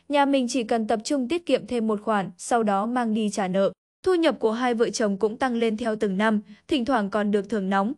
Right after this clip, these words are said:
thưởng định kỳ nửa năm. Nhà mình không bao giờ chi tiêu hết ngay, mà đều giữ lại và coi đây là khoản tiền dùng để bù đắp chi phí phát sinh bất ngờ,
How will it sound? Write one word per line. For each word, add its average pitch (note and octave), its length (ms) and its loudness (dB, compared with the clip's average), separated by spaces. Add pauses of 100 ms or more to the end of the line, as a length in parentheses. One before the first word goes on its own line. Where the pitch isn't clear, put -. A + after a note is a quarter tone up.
thưởng B3 200 2
định G#3+ 220 0
kỳ G#3+ 180 0
nửa G3 180 0
năm. G#3 260 0 (340)
Nhà C#4+ 180 2
mình C4+ 220 2
không D4+ 220 -2
bao D#4 140 2
giờ B3+ 260 2
chi C4 160 -2
tiêu A#3+ 200 2
hết D#4+ 180 -2
ngay, A#3+ 300 0 (120)
mà C4 180 2
đều A#3+ 180 4
giữ B3 180 -2
lại C4+ 260 -2
và G#3 160 -2
coi A#3+ 220 0
đây A#3 240 0
là G#3 140 0
khoản G3+ 240 -4
tiền G3 200 0
dùng G3+ 320 0
để G#3 140 4
bù A3 160 2
đắp C#4 200 -2
chi A#3+ 180 -2
phí G#3+ 240 -2
phát E4 200 -4
sinh A#3+ 280 -2
bất D#4+ 160 -2
ngờ, A3 260 0